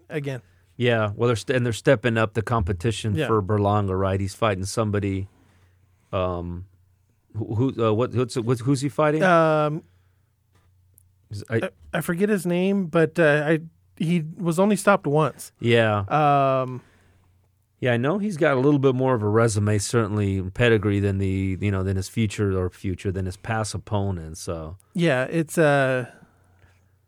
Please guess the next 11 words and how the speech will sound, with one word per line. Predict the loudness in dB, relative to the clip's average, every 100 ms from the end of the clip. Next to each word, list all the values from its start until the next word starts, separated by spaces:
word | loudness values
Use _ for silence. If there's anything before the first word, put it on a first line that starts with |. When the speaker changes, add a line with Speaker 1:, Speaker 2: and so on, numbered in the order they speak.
| _ _ _ -4
Speaker 1:
Demon | 2 4 4
Nicholson. | 2 0 -2 -2 -6 _ -12
Speaker 2:
Yeah. | -4 -2 -2 -4 -10 _ _ _ _ _ _ _ _ _
We'll | -8
have | -6
to | -6
see | -4 -2
where | 2 2
he's | 0 -2
at. | -2 -2 -4 _ _ _ _ _ _
Speaker 1:
Yeah. | -4 -4